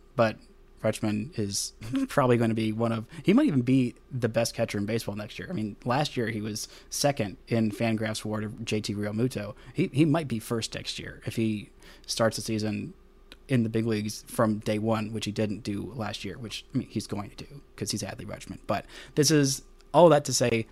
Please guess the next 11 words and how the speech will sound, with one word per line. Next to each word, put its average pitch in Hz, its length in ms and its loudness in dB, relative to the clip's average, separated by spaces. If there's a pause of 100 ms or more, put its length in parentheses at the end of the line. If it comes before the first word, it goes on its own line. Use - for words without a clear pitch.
this 131 120 4
is 143 80 2
a 127 80 6
really 123 480 6
special 113 460 -2
tandem 110 520 -2 (240)
of 123 160 0
catchers 110 500 0 (240)
for 135 220 6
the 127 80 4
Rangers. 113 580 2